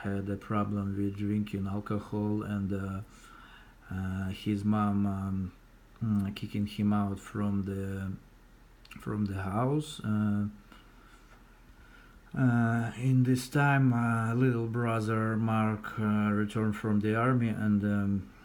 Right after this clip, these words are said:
he was, uh, heartbroken, uh, this situation. Uh, he helped, uh, father and, uh, can, uh, rehab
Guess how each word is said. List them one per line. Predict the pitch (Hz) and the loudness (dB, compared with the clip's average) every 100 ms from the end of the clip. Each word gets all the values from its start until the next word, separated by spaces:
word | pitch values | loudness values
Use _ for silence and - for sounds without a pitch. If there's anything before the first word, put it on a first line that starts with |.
| - - - | -20 -14 -4
he | 107 | -2
was, | 104 95 | 0 -2
uh, | 95 | -4
heartbroken, | 95 98 101 104 107 101 98 95 | -4 -2 -2 -2 -2 -2 -4 -4
uh, | 98 98 98 92 | -4 -6 -6 -6
this | 101 - | -6 -6
situation. | 101 - 107 123 123 104 101 | -8 -4 -2 -2 -2 -2 0
Uh, | 101 101 101 | -2 -2 -4
he | - 104 - | -4 -4 -2
helped, | 104 101 101 - | -2 -2 -4 -8
uh, | 98 98 | -8 -8
father | 95 - 95 95 123 175 - - - - - - - - - | -8 -6 -6 -2 -2 -2 -6 -18 -20 -20 -20 -20 -20 -20 -8
and, | 117 117 110 107 | -2 0 2 2
uh, | 107 104 104 104 101 | 0 0 0 0 -2
can, | - 123 113 113 | -2 -2 0 0
uh, | 104 101 101 101 104 | 0 0 0 0 0
rehab | 104 98 123 139 | 0 0 0 0